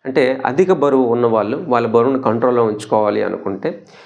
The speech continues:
ఆ, నెమ్మది నెమ్మదిగా, నెమ్మది నెమ్మదిగా మన శరీరం యొక్క మెటబాలిక్‌ని ఇంప్రూవ్ చేస్తూ బరువును తగ్గించేటటువంటి ప్రక్రియ ఏదైతే ఉందో అది ఇంటర్మిటెంట్ ఫాస్టింగ్.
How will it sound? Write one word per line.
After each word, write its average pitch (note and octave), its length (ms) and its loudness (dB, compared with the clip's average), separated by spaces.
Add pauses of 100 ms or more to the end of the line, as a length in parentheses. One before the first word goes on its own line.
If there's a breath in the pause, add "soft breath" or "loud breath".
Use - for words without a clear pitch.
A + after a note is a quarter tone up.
(220 loud breath)
ఆ, A2+ 600 -2
నెమ్మది E3 340 2
నెమ్మదిగా, F3 400 0
నెమ్మది D3 320 -2
నెమ్మదిగా D3 340 -2
మన C3 120 0
శరీరం C#3 420 0
యొక్క C3+ 140 -2
మెటబాలిక్‌ని B2+ 840 0 (240)
ఇంప్రూవ్ B2+ 480 0
చేస్తూ A#2+ 360 -2 (180)
బరువును B2+ 300 0
తగ్గించేటటువంటి A2+ 800 -2
ప్రక్రియ A2+ 380 0
ఏదైతే A2 400 0
ఉందో G2+ 440 -2 (300 loud breath)
అది A#2 120 -6
ఇంటర్మిటెంట్ G#2 680 -8
ఫాస్టింగ్. - 400 -16